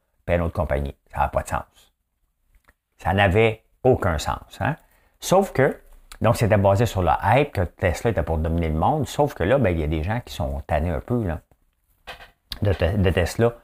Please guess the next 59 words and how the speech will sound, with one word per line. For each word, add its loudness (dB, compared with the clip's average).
à 2
cause 4
de 4
l'approche 2
de, -2
d'Elon 0
Musk 0
avec 0
Twitter. -2
Donc, -4
euh, 0
la, 2
les 2
gauchistes, 0
tout 2
à 2
coup, 0
débarquent 4
autant 2
que -6
les 2
gauchistes 0
tripaient 0
sur -4
Tesla. -2
Là, 6
whoops, 2
il 0
y 4
a 4
même 4
A 4
O 2
C -2
qui 0
essaie 2
de 4
vendre 4
sa -2
Tesla, -2
puis 0
elle 2
dit 0
qu'elle -2
n'est -2
pas 0
capable 2
de 0
la 2
vendre, -4
mais -6
ça -4
se -6
vend -2
bien -2
une -2
Tesla -4
encore, -6
là. -8